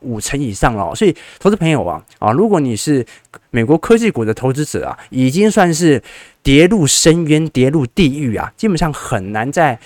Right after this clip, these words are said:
呃，今年度还有能够可以来到正获利的表现啊，那反而是投资E T F或投资整个纳指盘势的投资者，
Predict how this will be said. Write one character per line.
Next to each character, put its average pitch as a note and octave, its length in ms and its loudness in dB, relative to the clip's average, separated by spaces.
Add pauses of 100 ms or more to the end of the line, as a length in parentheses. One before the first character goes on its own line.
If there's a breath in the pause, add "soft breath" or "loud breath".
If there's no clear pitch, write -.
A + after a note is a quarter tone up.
(160 loud breath)
呃， A#2 160 -2
今 G3+ 240 -4
年 C#3 180 -2
度 D3 160 0
还 C#3+ 200 0
有 D3 220 -2
能 G#2+ 280 -6
够 D3 160 -2
可 - 180 -8
以 A#2+ 140 -4
来 G#2+ 140 -4
到 A#2 160 -2
正 D3 220 -6
获 C3+ 180 -4
利 A#2 100 -4
的 G2+ 80 -8
表 - 240 -10
现 - 240 -6 (120)
啊， G#2 200 -2
那 D#3+ 100 -4
反 A#2 220 -4
而 C#3+ 60 -4
是 E3 120 -6
投 C3 180 -4
资 C3 140 -10
E C3 120 -4
T - 220 -6
F G2 180 -6
或 C3 140 -4
投 A2+ 180 -6
资 C3 80 -4
整 G#2 140 -10
个 F2 100 -6
纳 C3+ 220 -2
指 E2 240 -10 (680 soft breath)
盘 B2+ 200 -4
势 D#3 120 -4
的 B2+ 100 -2
投 A2+ 180 -2
资 C3 140 -6
者， - 180 -6